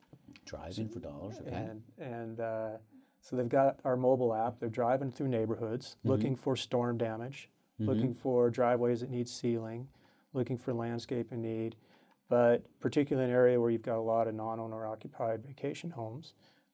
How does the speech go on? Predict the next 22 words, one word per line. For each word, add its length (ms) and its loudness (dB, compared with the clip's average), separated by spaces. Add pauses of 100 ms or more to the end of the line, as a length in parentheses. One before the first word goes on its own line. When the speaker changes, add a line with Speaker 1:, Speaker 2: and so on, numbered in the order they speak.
(140)
Speaker 2:
uh, 220 -6 (920)
they 160 2
see 300 4
that, 360 6 (160)
that 340 2
roof 380 6
that's 200 -4
got 180 -2
some 120 -6
storm 320 -2
damage 320 -4
from 140 -8
the 80 -4
wint-, 340 -4 (220)
from 220 -6
the 60 -6
winter. 380 -2 (580)
They 100 2
look 220 4
up 140 0
that 200 0 (100)
owner, 320 -8